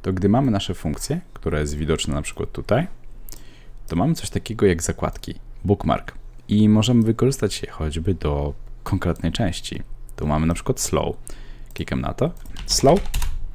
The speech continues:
I teraz, gdy nasz blueprint się rozrośnie, w jaki sposób możemy to znaleźć? Klikamy View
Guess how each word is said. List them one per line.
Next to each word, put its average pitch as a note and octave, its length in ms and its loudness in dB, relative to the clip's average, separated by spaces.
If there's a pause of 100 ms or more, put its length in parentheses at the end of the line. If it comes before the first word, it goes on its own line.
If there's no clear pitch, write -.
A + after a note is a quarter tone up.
(800)
I A2+ 120 4
teraz, F#2 260 2
gdy D#2+ 180 0
nasz E2 220 2
blueprint E2 380 0
się D#2 140 -4
rozrośnie, A2 580 2 (200)
w - 80 -6
jaki - 160 -2
sposób - 260 -2
możemy A2 340 6
to A2 120 0
znaleźć? G#2+ 500 2
Klikamy F2 400 2
View A#2+ 400 10